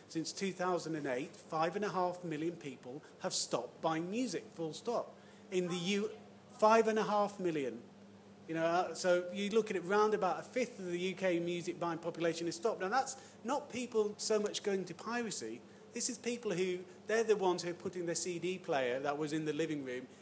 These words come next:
into storage because they don't use it much anymore. And, you know, so, so what, that always happened. You always had, you know, you, music buying has two, two lines. One is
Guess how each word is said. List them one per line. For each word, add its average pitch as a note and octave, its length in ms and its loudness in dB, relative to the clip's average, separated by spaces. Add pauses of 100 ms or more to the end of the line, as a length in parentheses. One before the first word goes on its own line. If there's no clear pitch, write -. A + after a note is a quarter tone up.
into E3+ 240 -2
storage E3+ 540 0
because D#3 280 -4
they D#3+ 100 0
don't E3+ 240 0
use F3+ 220 -2
it C#3+ 100 -2
much C#3 240 -6
anymore. B2+ 480 -2
And, C3+ 80 -2
you C#3 80 -2
know, C#3 140 -4
so, D#3+ 120 -4 (480)
so F3+ 280 2 (440)
what, A3 280 2
that A#3+ 300 2
always C4 300 8
happened. G#3 420 2
You E3+ 100 2
always A3+ 220 6
had, F#3 180 4
you E3 80 2
know, D3+ 200 4 (200)
you, E3 140 -4 (500)
music G#3 440 -2 (280)
buying E3 400 2
has C#3+ 260 -2
two, F3+ 300 -4 (100)
two G3 200 -6
lines. C#3 340 -6
One F#3+ 180 2
is F3 240 2